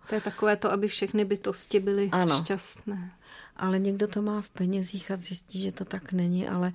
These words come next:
Speaker 2: myslím si v posledku opravdu, že to je v souladu s řádem věcí a myslím s vyšším řádem věcí. Já to nechci nazývat třeba s Bohem nebo s vírou, ale být v souladu.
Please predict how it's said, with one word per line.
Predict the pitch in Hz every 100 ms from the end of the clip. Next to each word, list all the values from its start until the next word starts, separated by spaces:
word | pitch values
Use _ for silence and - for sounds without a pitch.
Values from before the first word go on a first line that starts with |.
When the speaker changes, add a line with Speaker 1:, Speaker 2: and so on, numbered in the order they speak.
| -
Speaker 2:
myslím | 175 208
si | 208
v | 233
posledku | - 190 - 196 - -
opravdu, | - 175 - 196 196 190
že | 185
to | 180 -
je | 185 185 185 185 185 - _ - -
v | -
souladu | - 208 214 220 214 220
s | 208
řádem | 208 202 202 208 208
věcí | 190 190 190 - 156 -
a | 151
myslím | 180 180 - 202 202
s | 196
vyšším | 196 185 - 185
řádem | 175 160 151 147 156
věcí. | 151 151 - -
Já | 147
to | 160 185
nechci | 180 175 - 190
nazývat | 175 175 180 175
třeba | - - 175 175
s | 175
Bohem | 165 170 175 180
nebo | 175 175
s | 180
vírou, | 180 180 175 180 -
ale | 175 175 - -
být | 185 196
v | - -
souladu. | - 175 175 175 170 -